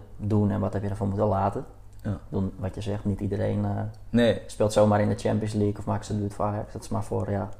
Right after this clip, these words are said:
Speaker 2: Ja.
Speaker 1: x procent, eh, weggelegd. Ja, zijn er momenten geweest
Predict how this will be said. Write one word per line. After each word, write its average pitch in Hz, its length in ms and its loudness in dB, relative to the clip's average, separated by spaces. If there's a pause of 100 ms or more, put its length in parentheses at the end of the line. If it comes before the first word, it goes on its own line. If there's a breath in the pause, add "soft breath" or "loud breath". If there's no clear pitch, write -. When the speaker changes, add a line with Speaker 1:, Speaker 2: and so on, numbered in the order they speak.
(120)
Speaker 2:
Ja. 113 220 2 (100)
Speaker 1:
x 104 80 -8
procent, 104 480 2
eh, 101 120 2
weggelegd. 110 540 6 (1160 loud breath)
Ja, 110 120 8
zijn 127 160 10
er 139 60 10
momenten 127 260 8
geweest 113 560 8